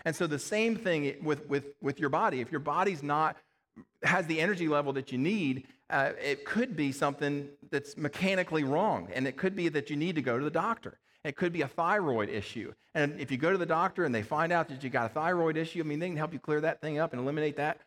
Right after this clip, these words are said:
right away. It could be that you're having trouble sleeping, that you've got some sort of apnea and you need to go have a sleep study test. So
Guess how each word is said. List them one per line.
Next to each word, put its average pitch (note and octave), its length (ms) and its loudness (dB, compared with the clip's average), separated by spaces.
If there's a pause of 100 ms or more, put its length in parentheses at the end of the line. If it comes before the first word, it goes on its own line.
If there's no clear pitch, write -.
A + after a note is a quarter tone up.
(220)
right D#3+ 180 2
away. D#3+ 300 2
It - 100 -4
could F#3+ 180 0
be F3+ 120 -2
that D#3+ 180 -2
you're D3 100 2
having D#3 380 0 (140)
trouble E3+ 320 0
sleeping, F3 420 0
that G2+ 160 -8
you've C3+ 160 -12
got D3 180 -2
some D3+ 140 -6
sort D3 180 0
of C3+ 140 0
apnea D#3+ 420 2
and A2 120 -2
you A#2 60 0
need C3 100 0
to C#3 80 -2
go C#3 100 2
have D3 140 2
a C3+ 40 -6
sleep F3 320 -2
study G#2+ 300 -2
test. F2+ 320 -6
So B2+ 200 2